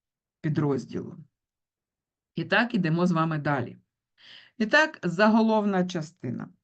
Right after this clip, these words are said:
Ну, я скажу, що вона змінилася чисто косметично. Е, але є зміни, суттєві зміни. Ну, от, наприклад, у нас тепер не буде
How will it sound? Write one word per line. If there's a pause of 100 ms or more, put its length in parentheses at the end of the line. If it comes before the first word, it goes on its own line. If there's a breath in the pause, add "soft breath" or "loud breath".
(960 soft breath)
Ну,
я
скажу,
що
вона
змінилася
чисто (880)
косметично. (1400 loud breath)
Е,
але
є
зміни, (320)
суттєві
зміни. (200)
Ну,
от,
наприклад, (580)
у
нас
тепер
не
буде